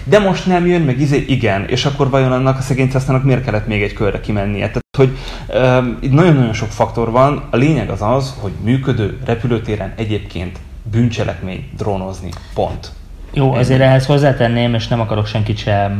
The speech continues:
Speaker 2: mentegetni, csak inkább pont a repülőtér kommunikációja látszik ebből, hogy szintén pár nappal előtte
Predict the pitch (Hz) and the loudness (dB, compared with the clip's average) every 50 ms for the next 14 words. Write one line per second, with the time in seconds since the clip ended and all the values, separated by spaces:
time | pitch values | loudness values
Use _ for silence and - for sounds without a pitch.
0 | 104 101 104 107 110 117 131 127 123 131 127 - 127 117 110 - - 107 - 110 | -2 -2 0 0 0 0 0 0 0 0 0 0 -2 -4 -4 -4 -6 -4 -4 -4
1 | 107 110 107 104 107 - 120 110 107 107 104 98 - - - - - - - - | -2 0 -2 -2 -2 -2 -2 -2 0 0 0 -2 -2 -6 -16 -18 -18 -18 -14 -6
2 | - 107 110 110 104 123 110 107 107 110 110 107 107 - 113 107 104 104 101 - | -2 0 0 2 2 0 0 0 2 2 0 0 0 0 0 0 0 -2 -2 -2
3 | 113 104 107 - - 110 107 104 104 104 101 - - 110 107 107 104 110 113 127 | -2 -2 -2 -2 -2 -2 0 0 0 -2 -2 -4 -8 -8 -4 -2 -2 -2 0 0
4 | 123 120 113 107 117 117 113 107 - - - - - - - - 156 147 - 123 | 0 0 0 0 0 0 -2 -4 -8 -12 -14 -14 -16 -8 0 2 2 4 4 2
5 | 110 107 110 110 107 104 104 98 - - 110 107 104 107 113 113 107 110 120 131 | 0 2 4 4 4 4 2 0 0 0 0 0 2 0 0 -2 -2 -2 -2 -4
6 | - - 151 156 160 160 - | -2 0 0 2 0 -2 -4